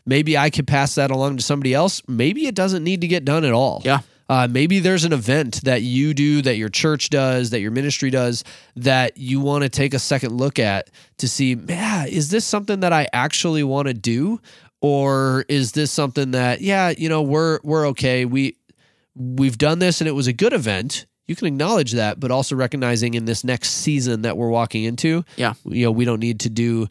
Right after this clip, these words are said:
Speaker 1: this event anymore. Those conversations aren't fun, but you've gotta ask, "Okay, what's, what's best for me right now?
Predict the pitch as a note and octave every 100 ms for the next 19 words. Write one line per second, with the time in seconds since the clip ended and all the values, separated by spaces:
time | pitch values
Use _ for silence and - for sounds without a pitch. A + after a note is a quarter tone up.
0 | - - A#2+ B2 A#2 G#2+ A#2+ A#2+ B2 A2
1 | G#2+ B2 C3 G#3 - A3 F3 F#3 D#3+ D3
2 | C3+ B2+ - - A#2 A2+ F#3 B3+ _ _
3 | _ _ _ A#2+ B2+ C#3 C3+ - C3+ C3
4 | D#3 C3+ D3 C3 A2+ C3 C3+ A#2+ - -
5 | - - C#3 C3 A#2 A2 C3+ - - C#3
6 | B2 C#3 - - - _ _ B2 A#2+ C3+
7 | - - C#3 B2+ C#3+ C#3 A#2+ A2 A2 G2+
8 | B2+